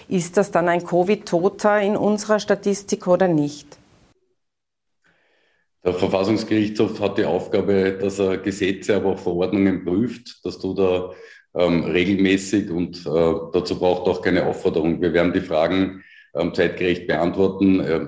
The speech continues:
Speaker 2: ich bin überzeugt, dass die Verordnung, äh, verfassungskonform ist und dass wir das darstellen können.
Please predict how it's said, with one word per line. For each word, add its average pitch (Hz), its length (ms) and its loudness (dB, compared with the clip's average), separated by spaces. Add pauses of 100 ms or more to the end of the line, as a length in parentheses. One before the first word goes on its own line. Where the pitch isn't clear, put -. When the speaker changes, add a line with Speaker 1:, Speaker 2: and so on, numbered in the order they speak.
Speaker 2:
ich - 140 -12
bin 92 140 0
überzeugt, 87 520 0
dass 90 260 -2
die 87 440 0
Verordnung, 87 680 -2
äh, 82 240 -2
verfassungskonform 85 1040 -2
ist 101 220 0
und 85 140 -6
dass 87 160 -4
wir 95 80 0
das 82 220 -6
darstellen 82 480 0
können. 82 460 0